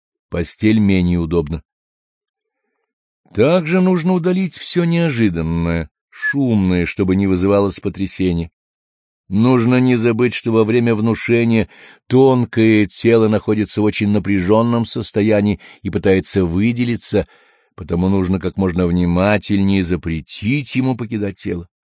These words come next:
Конечно, все приказы не словесные, но мысленные, западные магнетизёры будут насмехаться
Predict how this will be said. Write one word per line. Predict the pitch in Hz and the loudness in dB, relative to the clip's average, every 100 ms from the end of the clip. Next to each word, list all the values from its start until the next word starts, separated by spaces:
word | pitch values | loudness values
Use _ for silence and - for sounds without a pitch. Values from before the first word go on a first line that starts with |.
| _ _ _ _ _ _ _ _ | _ _ _ _ _ _ _ _
Конечно, | 120 143 196 196 123 104 | -2 2 2 0 -2 -4
все | - 101 | -2 -2
приказы | 90 92 98 90 87 | -2 -4 -2 -2 -2
не | 87 | -4
словесные, | - 87 90 147 147 139 143 139 _ - | -4 -2 0 0 -2 -4 -4 -4 _ -10
но | 78 | -6
мысленные, | 78 90 113 104 104 104 101 - _ _ _ _ _ _ - | -2 -2 -2 -4 -2 0 -2 -4 _ _ _ _ _ _ -16
западные | 78 80 104 101 95 85 95 | -10 -2 0 0 -2 -2 0
магнетизёры | 92 82 90 82 98 78 98 98 98 | 0 -2 -6 -4 -4 0 0 0 0
будут | 95 95 - | -2 -4 -2
насмехаться | 98 101 - 104 98 156 180 - 170 | -2 -2 0 -2 -2 -4 -4 -4 -4